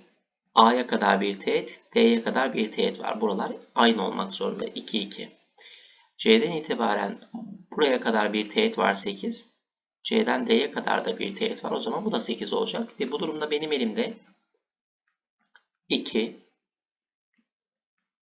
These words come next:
A B, sekiz,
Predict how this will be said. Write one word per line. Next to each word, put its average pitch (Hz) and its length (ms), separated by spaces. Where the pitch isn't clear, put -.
A 117 360
B, 113 320
sekiz, - 960